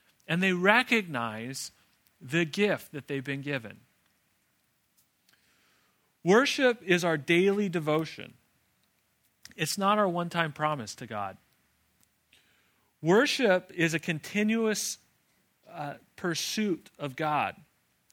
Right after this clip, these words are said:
It's not a momentary event. As we, uh, we are gonna head into a reflective time here towards the end of this teaching. And I just ask that you, uh,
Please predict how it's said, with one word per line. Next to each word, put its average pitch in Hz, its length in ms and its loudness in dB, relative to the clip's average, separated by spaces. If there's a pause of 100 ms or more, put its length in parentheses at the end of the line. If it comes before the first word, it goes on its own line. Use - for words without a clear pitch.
(460)
It's 165 220 -2
not 185 260 0
a 202 60 -4
momentary 151 880 -4
event. 120 400 -8 (2000)
As 165 200 -2
we, 226 260 2
uh, 160 200 2 (160)
we 208 260 -2
are 220 80 2
gonna 185 360 -4
head 180 320 -2
into 147 800 -6
a 143 80 -4
reflective 147 1000 -4
time 117 480 -8 (200)
here 143 200 -8
towards 131 320 -8
the 131 120 -8
end 139 240 -6
of 123 100 -8
this 113 400 -10
teaching. 120 520 -10 (1800)
And 170 220 0
I 175 60 -2
just 220 220 -4
ask 196 360 0
that 156 120 -6
you, 180 440 -4
uh, 123 300 -2